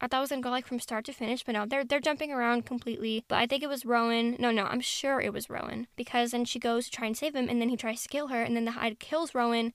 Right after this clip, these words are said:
and then Wednesday somehow survives. And the last question, number twenty, where does Wednesday find Pugsley after he was bullied?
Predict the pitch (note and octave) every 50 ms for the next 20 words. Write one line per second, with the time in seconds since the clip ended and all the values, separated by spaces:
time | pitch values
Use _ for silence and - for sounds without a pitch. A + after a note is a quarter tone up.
0 | _ - A#3 A3+ A3 G#3+ G#3+ G#3+ G#3+ G#3+ - - - A3 A3 G#3+ G#3+ - - G3+
1 | G3+ G#3 A#3 - C4 B3 A#3+ A3 G3 G3 A3 A#3+ - - - A3+ G#3 F#3+ - -
2 | - - - - - _ - D#4 D4+ D4 D#4 D4+ D4+ D4 C#4+ D4 - - - -
3 | C4 B3+ B3+ - - C4+ B3 B3 B3 C4 C#4 C#4+ C4 - - C4 B3 B3 A#3+ A#3+
4 | A#3 A#3 - - A#3 A#3+ B3 C4+ D4 D4 D#4+ D#4+ - B3+ B3 B3+ B3+ B3+ A#3+ -
5 | - C4 C4 B3 - - A#3+ A3 A3 A3+ A3+ - - - C#4+ D4 C4 - - -
6 | A#3 A3+ A3 - - G#3+ A3+ - - B3+ B3 - - A#3 A3 A3 A3+ A3+ - -
7 | - G#3 G3+ - - - - - -